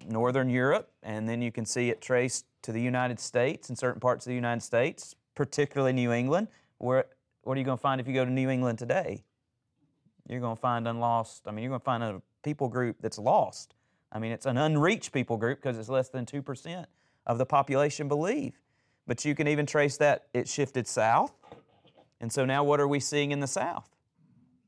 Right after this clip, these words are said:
Same thing. We're not, America is not the center of Christianity. And so you can just trace that through the history of two thousand years of Christianity. And so you see it even early on in the book of Acts.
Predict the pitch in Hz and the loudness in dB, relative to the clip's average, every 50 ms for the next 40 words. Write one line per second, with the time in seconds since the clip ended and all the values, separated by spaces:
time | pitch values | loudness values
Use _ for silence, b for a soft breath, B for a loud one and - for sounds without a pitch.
0 | _ _ - - 131 127 120 - 170 185 156 120 110 117 139 151 139 127 123 139 | _ _ -6 -4 -4 -4 -2 -2 -2 -2 -2 -2 0 2 2 2 2 2 2 2
1 | 151 147 123 107 - - _ _ _ _ _ _ _ _ _ - - - 123 131 | 2 2 2 0 -2 -6 _ _ _ _ _ _ _ _ _ -14 -6 -2 0 2
2 | 147 151 139 - 139 - - 123 113 113 117 127 135 143 139 117 - - 113 - | 4 4 4 4 4 4 4 4 2 2 2 2 2 2 2 0 -2 -4 -8 -6
3 | - 139 135 123 113 107 110 - 113 101 - - - - 240 285 - - - - | -6 -4 -4 -2 -4 -4 -4 -6 -6 -6 -6 -10 -10 -10 -10 -10 -12 -14 -18 -20
4 | - b b b b b b b b b b b - 117 113 113 - - 131 127 | -20 b b b b b b b b b b b -6 -4 -4 -2 2 4 4 4
5 | 127 131 147 - - 156 143 143 123 - - - - 185 185 202 214 - - 131 | 4 2 0 0 -2 -2 -2 -2 -4 -4 -6 -4 0 2 2 2 2 0 0 2
6 | 120 117 120 - - 147 139 123 127 120 123 165 175 - - - 131 123 123 117 | 4 4 2 2 -2 -4 -4 -2 -4 -4 -4 -4 -4 -6 -8 -6 -4 -4 -4 -4
7 | - - 143 127 - 127 123 117 113 120 120 131 123 110 113 107 - - 123 - | -4 -8 -10 -6 -4 -2 -2 -2 -4 -6 -6 -6 -8 -8 -10 -14 -14 -14 -14 -12
8 | - - - 269 294 254 - - - _ _ _ _ _ _ _ _ _ - - | -14 -14 -14 -14 -14 -16 -18 -20 -20 _ _ _ _ _ _ _ _ _ -10 -8
9 | 117 107 - 135 127 131 131 127 - - 156 147 143 135 143 139 131 135 131 131 | -8 -4 0 0 2 2 2 2 2 2 2 4 4 4 4 2 2 2 2 4
10 | 123 123 127 135 160 175 147 131 127 123 127 117 135 123 151 226 320 - - - | 4 4 4 4 4 2 2 2 2 2 0 0 0 0 2 2 2 0 -2 -6
11 | - - - - - | -8 -8 -8 -8 -10